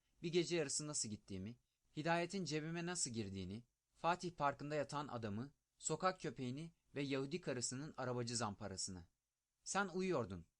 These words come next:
"Hey Panço, Panço!" seslendim. Sesim bir pencereyi deldi. Gitti senin kulağını buldu, uyandın. Ama artık benim sana kadar yetiştirecek ne sesim,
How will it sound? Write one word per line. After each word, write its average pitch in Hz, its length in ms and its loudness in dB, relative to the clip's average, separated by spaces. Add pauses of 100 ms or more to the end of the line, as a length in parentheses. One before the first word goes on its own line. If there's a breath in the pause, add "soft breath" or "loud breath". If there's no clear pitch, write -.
(480)
"Hey 214 200 4
Panço, 175 440 0 (240)
Panço!" 190 440 2
seslendim. 123 640 -2 (1000)
Sesim 202 360 2
bir 202 120 0
pencereyi 165 500 2
deldi. 95 360 0 (300)
Gitti 175 240 -6
senin 170 300 2
kulağını 135 420 2
buldu, 110 340 -4 (200)
uyandın. 110 500 0 (360 soft breath)
Ama 220 160 4
artık 220 260 2
benim 180 200 2
sana 180 260 2
kadar 156 220 4
yetiştirecek 143 640 -2
ne 185 140 0
sesim, 165 480 -2